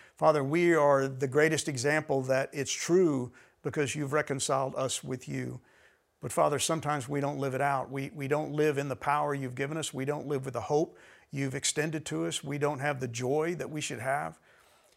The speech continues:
And therefore, people are not attracted to us. And if they're not attracted to us, they're not attracted to your word, your gospel, because we don't look like it works.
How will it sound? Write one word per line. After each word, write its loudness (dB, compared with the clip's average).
And -2
therefore, 2
people -6
are 0
not 2
attracted 2
to -4
us. 4
And -4
if -8
they're -2
not 0
attracted -2
to 0
us, 0
they're -2
not -4
attracted -4
to -12
your -8
word, -8
your -6
gospel, -10
because 0
we -2
don't 2
look 0
like -2
it -8
works. -10